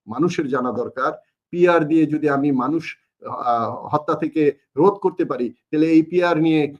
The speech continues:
কাজ করার দায়িত্ব কিন্তু এনামুল হক মনির সঞ্চালকেরও। সুতরাং আমি মনে করি পিআর পদ্ধতি নিয়ে একটা বিস্তার আলোচনা করেন। আর আপনাদেরকে সাক্ষী রেখে বলে গেলাম, পিআর কে বিরোধিতা করে যদি বিএনপি নির্বাচনে যায়, আর আগামীতে যদি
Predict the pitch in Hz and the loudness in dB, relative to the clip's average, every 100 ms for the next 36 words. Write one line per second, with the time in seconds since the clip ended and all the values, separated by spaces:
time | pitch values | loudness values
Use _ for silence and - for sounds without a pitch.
0 | _ 151 - 170 151 127 131 151 143 147 | _ -10 -8 -4 -2 -2 -2 -2 -4 -6
1 | 139 147 135 143 151 143 135 - 131 131 | -4 -4 -4 -4 -2 -2 -4 -6 -4 -2
2 | 135 123 143 131 151 135 - 101 92 _ | -2 -4 -10 -8 -6 -6 -6 -10 -10 _
3 | _ _ 135 147 151 135 170 160 147 156 | _ _ -4 -2 0 2 0 2 0 0
4 | 147 156 180 _ _ 165 170 165 151 139 | 0 -2 -4 _ _ 0 2 0 -2 -4
5 | 156 160 160 160 143 143 113 110 156 - | -4 -4 -2 0 -2 -4 -6 -2 -2 -2
6 | 180 170 156 156 156 160 160 165 202 208 | -2 0 2 -2 -2 -6 -4 -4 -6 -10
7 | _ - 131 120 - 180 190 208 185 - | _ -8 -6 -4 -4 0 2 2 -4 -6
8 | 160 - 160 165 143 147 139 139 139 - | -6 0 -2 0 -2 -2 0 -2 -4 -12
9 | _ _ _ 175 185 185 180 185 180 131 | _ _ _ 0 2 4 2 0 0 0
10 | 151 196 180 185 156 165 160 160 143 156 | 4 4 2 -2 -2 -2 0 0 0 -2
11 | 151 147 143 139 139 143 135 120 127 147 | -2 -4 -2 -2 -4 -4 -4 -4 -4 -4
12 | 208 _ _ 120 135 139 160 156 151 151 | -10 _ _ -6 -4 -2 -2 -2 -2 -2
13 | 147 139 | -2 -4